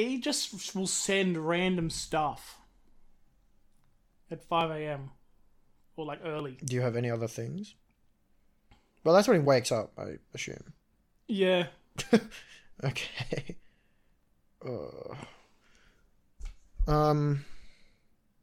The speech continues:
Speaker 1: And, and so he posted, "At six A M, for anyone interested in I T studies, this could be good. And it's a bulletin. It's secure uni students snap up government jobs."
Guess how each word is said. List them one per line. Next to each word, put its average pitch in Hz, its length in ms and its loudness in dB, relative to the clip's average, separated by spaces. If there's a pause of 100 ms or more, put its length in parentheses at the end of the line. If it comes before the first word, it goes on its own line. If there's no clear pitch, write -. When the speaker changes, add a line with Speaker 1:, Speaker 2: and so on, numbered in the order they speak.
(100)
Speaker 1:
And, 196 160 0
and 185 340 -2
so 190 160 -2
he 175 120 -2
posted, 180 500 -2 (520)
"At 175 220 0
six - 240 0
A 180 180 4
M, 190 160 2
for - 160 -6
anyone 190 300 2
interested 185 360 -2
in 180 40 -2
I 175 160 -2
T 175 180 -4
studies, 170 400 -2
this 170 120 -4
could 165 160 -6
be 156 100 -4
good. 156 400 -4
And 170 120 -4
it's - 100 -10
a 170 60 -6 (460)
bulletin. 165 520 -2 (480)
It's 180 180 -2
secure 180 320 0
uni 170 320 0
students 175 360 -4
snap 160 340 -8
up 165 240 -4
government 160 420 -4
jobs." 139 540 -6